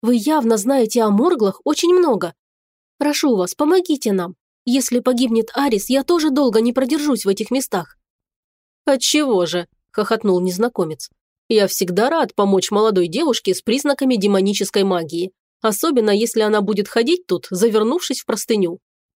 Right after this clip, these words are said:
Девочка, не надейся, что я стану спасать дракона. Если он сдохнет, я плакать не буду. Если нужна будет помощь именно тебе, обращайся, но за своего мужа не проси". "Понятно", прошептала я, опустив голову.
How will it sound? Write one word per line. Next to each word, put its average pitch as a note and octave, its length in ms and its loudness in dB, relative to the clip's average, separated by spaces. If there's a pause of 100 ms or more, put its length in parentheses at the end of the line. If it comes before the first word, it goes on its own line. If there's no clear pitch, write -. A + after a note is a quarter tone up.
(160)
Девочка, G3 500 0
не G#3 120 4
надейся, A3+ 440 0
что - 160 -2
я F#3+ 120 2
стану G3 280 0
спасать G3 440 -2
дракона. F3+ 500 -4 (340)
Если A3 300 2
он A3 120 4
сдохнет, F#3 520 0
я G3+ 140 0
плакать C4 400 -2
не C#4+ 100 2
буду. F3 320 -4 (440)
Если A3 320 2
нужна G#3+ 360 2
будет G3 280 -2
помощь F#3 380 0
именно G3 360 2
тебе, B3+ 340 -2 (320)
обращайся, G3 760 0 (280)
но A3+ 180 4
за G3+ 120 2
своего G#3+ 340 2
мужа A3+ 320 2
не B3 140 0
проси". - 460 -4 (920)
"Понятно", A3+ 640 -2 (220)
прошептала G3+ 460 0
я, A3+ 240 2
опустив G3+ 400 -4
голову. F3+ 440 -2